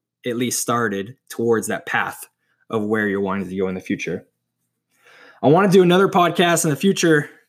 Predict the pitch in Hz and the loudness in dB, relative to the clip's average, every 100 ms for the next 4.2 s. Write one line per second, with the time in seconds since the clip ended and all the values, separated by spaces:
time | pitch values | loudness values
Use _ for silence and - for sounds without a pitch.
0 | _ 139 139 151 147 139 - _ _ _ | _ -8 -2 -2 -2 -6 -14 _ _ _
1 | _ 139 160 160 151 143 131 123 139 151 | _ -4 -2 -2 -4 -2 -4 -4 0 0
2 | 127 - - - _ _ _ _ _ - | 0 -4 -12 -18 _ _ _ _ _ -8
3 | 151 135 135 135 160 165 175 170 165 143 | -4 -2 -4 -6 -2 0 0 0 2 2
4 | 135 - | 0 -6